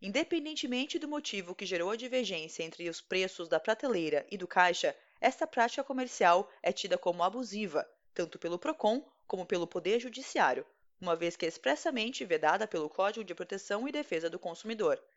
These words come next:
C D C, em especial pelos artigos trinta e um e trinta e cinco, que informa que o fornecedor de produtos deve assegurar informações corretas,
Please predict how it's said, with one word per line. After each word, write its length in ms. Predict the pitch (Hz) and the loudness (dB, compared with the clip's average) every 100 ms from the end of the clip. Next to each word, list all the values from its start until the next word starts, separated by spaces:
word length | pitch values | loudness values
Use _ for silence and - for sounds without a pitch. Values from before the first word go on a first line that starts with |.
| _ | _
C 240 | - - | -8 -4
D 180 | 277 277 | -2 -4
C, 360 | 294 - 139 - - | -4 -2 -2 -4 -8
em 120 | 185 | -6
especial 500 | 190 - 214 220 262 | -4 -4 0 2 2
pelos 260 | 285 240 208 | 0 -2 -2
artigos 460 | 196 - 175 190 | -4 -8 -8 -10
trinta 300 | - 269 330 | -6 -6 -4
e 100 | 269 | -4
um 200 | 214 277 - | -4 -6 -6
e 80 | 220 | -8
trinta 240 | 156 175 | -6 -2
e 80 | 220 | -2
cinco, 420 | - 196 - 196 - _ | -2 -8 -6 -8 -8 _
que 120 | - 330 | -6 -4
informa 520 | 370 - 233 233 196 | -4 2 2 4 -4
que 100 | 208 | -8
o 40 | |
fornecedor 720 | - 240 277 285 311 202 233 | -2 0 0 -4 -6 0 0
de 100 | 285 | 0
produtos 540 | - 190 165 165 208 254 | -2 -4 -2 -8 -8 0
deve 280 | 196 175 - | 2 2 4
assegurar 680 | 240 294 359 262 196 160 214 | 4 4 -6 -2 2 2 0
informações 560 | 247 - 262 262 269 269 | -4 -4 -4 -4 -4 -4
corretas, 600 | 349 262 180 - 240 - | 0 4 4 2 -6 -8